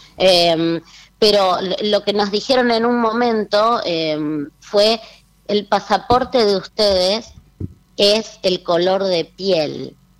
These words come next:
Que esto es algo que tampoco en la Argentina estamos acostumbrados a marcar, ¿no? Eh, tenemos mucha influencia inmigratoria, tenemos mucha diversidad, pero no estamos todo el tiempo viéndole qué color de piel tiene el otro para saber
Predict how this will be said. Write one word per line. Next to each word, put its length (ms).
Que 100
esto 200
es 140
algo 240
que 60
tampoco 380
en 80
la 80
Argentina 960
estamos 460
acostumbrados 800
a 100
marcar, 680
¿no? 400
Eh, 340
tenemos 400
mucha 280
influencia 680
inmigratoria, 1300
tenemos 360
mucha 240
diversidad, 640
pero 160
no 140
estamos 560
todo 200
el 140
tiempo 360
viéndole 560
qué 140
color 300
de 140
piel 200
tiene 260
el 100
otro 260
para 140
saber 340